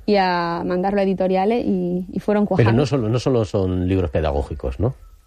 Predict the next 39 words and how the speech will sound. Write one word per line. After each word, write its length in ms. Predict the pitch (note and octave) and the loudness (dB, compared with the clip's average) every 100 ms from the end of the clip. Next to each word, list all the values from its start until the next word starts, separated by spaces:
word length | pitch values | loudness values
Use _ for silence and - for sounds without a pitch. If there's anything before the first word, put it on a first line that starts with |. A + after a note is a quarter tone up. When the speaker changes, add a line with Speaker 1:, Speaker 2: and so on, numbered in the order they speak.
| - | 0
Speaker 1:
Pues 180 | A3+ G#3+ | 0 2
tengo 840 | B3+ C#4 D4 C4 A#3 G#3+ G3+ F#3 | 2 4 4 2 2 2 0 0
Speaker 2:
Algunos 280 | F#2 A2+ A#2 | 0 -2 0
hay 420 | A#2+ A#2 G2+ F2 | 0 0 0 0
Speaker 1:
libros 260 | G3+ A#3 A#3 | 0 2 2
de 100 | A#3 | 2
poesía, 500 | A3+ G#3+ B3+ B3 A#3+ | 0 0 0 0 0
cuentos 320 | A3 G#3+ A3 | 0 0 0
infantiles, 920 | A3 G#3+ G3+ G3 A#3+ A#3+ A3+ B3 B3 | 0 0 0 2 4 4 4 2 0
eh, 400 | G3+ F#3 F3+ F3+ | 0 2 2 2
y 40 | F#3 | 0
Speaker 2:
Ujú. 60 | |
Speaker 1:
libros, 440 | F#3 G3+ G3+ F#3+ F3 | 0 2 2 2 0
y 60 | |
casi 260 | F3+ F#3+ F#3+ | -2 -2 0
todos 180 | G3 G3+ | 0 2
los 120 | G#3+ | 0
demás 320 | G3+ G3 G#3 | 0 -2 -4
son, 180 | - G3+ | -4 -4
sí 100 | G#3 | -2
que 80 | F#3+ | -2
son 200 | F3+ F3 | -2 0
pedagógicos, 640 | F3 F3+ G3+ - F#3 F#3 | 0 2 0 0 0 0
desde 180 | F#3 F#3 | 2 2
educación 460 | F#3 F#3 F#3+ G#3+ G#3+ | 2 0 0 0 0
física, 580 | B3 - A#3 G3+ F#3+ F#3 | 0 2 2 2 0 0
planteamientos 560 | F3+ F3+ F#3 F#3+ G3 | -2 0 0 0 2
de 100 | G3 | 2
trabajar 420 | F3+ F3+ F3+ F#3 | 2 0 0 -2
por 160 | F3+ F#3 | 0 0
unidades 340 | F#3 F#3+ F#3 | 0 0 0
didácticas 480 | F#3 F#3+ F#3+ F#3+ F#3+ | 0 0 -2 -2 -2
integradas, 560 | F#3+ G3 F#3+ G3 A3+ C4+ | 0 0 2 2 0 -2
porque 220 | G#3 F#3+ | -4 -4
soy 160 | - F#3+ | -2 -2
especialista 640 | F#3+ G3+ F#3 F#3 - F#3 | -2 -2 0 0 0 2
de 180 | F3 F3 | 2 2
educación 400 | F#3 F#3+ G3+ F#3+ | 0 -2 -2 0
física, 420 | G#3+ C4 G#3+ | 0 2 0